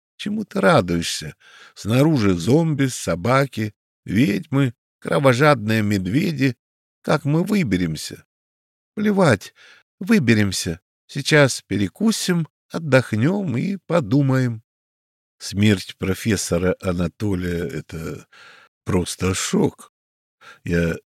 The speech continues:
ничего подобного в жизни не видел. Никогда более не поеду в Россию, ни за какие деньги. Ужас во плоти, я даже в книгах такого не читал.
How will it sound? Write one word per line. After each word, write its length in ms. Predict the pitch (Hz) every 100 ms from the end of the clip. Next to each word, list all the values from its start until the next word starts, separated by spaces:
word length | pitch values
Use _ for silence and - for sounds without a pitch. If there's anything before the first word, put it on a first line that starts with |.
| -
ничего 480 | 117 113 180 156
подобного 800 | 127 143 120 123 190 151 139 127
в 80 | 117
жизни 500 | 80 95 151 151 131
не 220 | 131 156
видел. 560 | 113 196 - 90 85 - _ _ _ _ _ _ _ -
Никогда 880 | 117 165 - - 165 131 98 78 76
более 500 | 78 85 82 82 78 _ -
не 180 | 92
поеду 440 | 87 90 82 85 85
в 80 | 82
Россию, 580 | 87 - - 85 82 - - - - -
ни 160 | 214
за 220 | 214 147 131
какие 480 | 151 - 143 139
деньги. 720 | 147 160 170 104 82 73 78 _ _ _ _ -
Ужас 480 | 214 196 151 135 -
во 140 | 147
плоти, 480 | - 180 180 - 190
я 920 | 190 139 107 101 80 - 87 110 113
даже 460 | 110 127 117 131 - - - - -
в 80 |
книгах 560 | - 185 170 156 107 -
такого 560 | 117 - 107 98 95 - _
не 180 | 95 101
читал. 580 | - 131 - 78 71